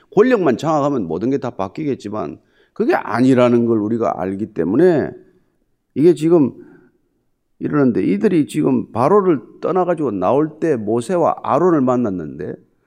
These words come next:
모세와 아론에게 어떻게 대듭니까? 자, 너희들 때문에 우리가 바로 눈밖에 났다는 거예요. 모세와 아론 때문에 우리가 미운 털이 박혔고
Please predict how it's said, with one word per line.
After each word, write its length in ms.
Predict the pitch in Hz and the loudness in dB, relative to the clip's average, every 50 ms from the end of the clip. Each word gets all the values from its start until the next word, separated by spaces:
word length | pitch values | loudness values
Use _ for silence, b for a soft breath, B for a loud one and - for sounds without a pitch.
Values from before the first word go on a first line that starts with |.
| _ _ _ _ _ | _ _ _ _ _
모세와 560 | - 123 151 175 175 - 226 202 160 104 98 | 0 2 4 4 4 4 4 4 6 6 4
아론에게 300 | 151 180 170 160 143 117 | 4 4 4 2 2 2
어떻게 280 | 90 98 104 - 131 143 | 2 2 0 0 -2 -2
대듭니까? 640 | 123 - 139 139 127 123 107 90 67 - - - 98 - _ _ _ _ _ _ _ _ _ _ - | 0 2 2 2 2 2 0 0 -2 -4 -8 -14 -18 -20 _ _ _ _ _ _ _ _ _ _ -10
자, 200 | - - - - - _ _ _ _ _ _ _ _ _ _ _ _ _ _ _ _ _ _ | -10 -8 -8 -10 -16 _ _ _ _ _ _ _ _ _ _ _ _ _ _ _ _ _ _
너희들 460 | 127 185 262 311 320 311 285 233 185 | 0 2 4 4 4 4 2 2 2
때문에 280 | - 196 196 214 208 185 | 0 0 0 2 2 2
우리가 360 | 160 156 143 143 123 107 - | 2 2 2 0 0 -2 -2
바로 260 | - 107 127 160 165 | -2 0 0 2 2
눈밖에 480 | 147 147 175 208 214 214 233 233 - 156 | 2 2 2 2 2 2 0 0 0 -2
났다는 460 | 120 117 120 - - 87 - - 107 | -2 -2 -4 -4 -6 -6 -6 -6 -6
거예요. 180 | 101 - - - - _ _ _ _ _ _ _ _ _ _ _ _ _ _ _ _ _ _ _ _ _ _ _ _ _ _ _ _ | -6 -8 -10 -14 -18 _ _ _ _ _ _ _ _ _ _ _ _ _ _ _ _ _ _ _ _ _ _ _ _ _ _ _ _
모세와 600 | - 160 180 202 202 277 277 254 208 139 110 120 135 | 2 4 4 4 6 4 6 6 4 4 2 2 2
아론 300 | 165 220 240 247 220 - | 4 4 4 2 2 2
때문에 260 | 202 175 165 156 143 | 0 2 2 2 2
우리가 300 | 127 120 139 156 156 131 | 4 4 2 2 2 0
미운 320 | 110 117 170 226 220 202 | 0 0 0 0 0 0
털이 220 | - - 160 135 101 | -2 -4 -6 -4 -4
박혔고 800 | 101 92 - - 147 123 - - - 107 90 - - - - | -4 -4 -4 -4 -6 -6 -4 -4 -4 -4 -4 -6 -10 -16 -20